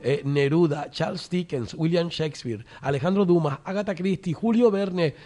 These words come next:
Raminandrás Tagore, Raminandrás, eh, exacto, eh, Tagore, y un largo etcétera, ay Dios mío. Y de aquí, lamentablemente, no nos enseñaron casi nada,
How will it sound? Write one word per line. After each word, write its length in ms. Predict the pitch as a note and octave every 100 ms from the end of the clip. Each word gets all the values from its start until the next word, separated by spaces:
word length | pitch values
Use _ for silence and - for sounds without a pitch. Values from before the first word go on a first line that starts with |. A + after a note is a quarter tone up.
| - D3
Raminandrás 760 | E3+ E3+ E3+ G3 F3 G#3 G3 - - -
Tagore, 640 | D#3+ D3 D#3 F#3+ D3 C3+
Raminandrás, 640 | C3+ C3+ C#3+ C3 C#3 D3
eh, 400 | D3+ C3+ A#2+ C#3 -
exacto, 540 | A#2+ C3+ B2+ E3+ - C3+
eh, 80 |
Tagore, 480 | B2 A#2 C3 C3 A2 - - -
y 80 | F#3+
un 100 | A#3
largo 220 | A3+ F#3
etcétera, 540 | D#3+ - C3+ A#2 G2+ -
ay 180 | C#3+ C3
Dios 260 | A#2+ G2
mío. 360 | G#2 F#2+ E2+ - - - -
Y 120 | G3+ G#3+
de 80 |
aquí, 480 | A3 G#3 D4+ D4+ - _ -
lamentablemente, 1000 | G3 G#3 A3 C#4 C4+ A#3+ A#3+ G3 G#3+ -
no 240 | F#3+ A3 A3+
nos 160 | G3+
enseñaron 500 | G3 D#3+ F#3 G#3+ G#3+
casi 300 | G3 E3 D#3
nada, 280 | C#3 G#2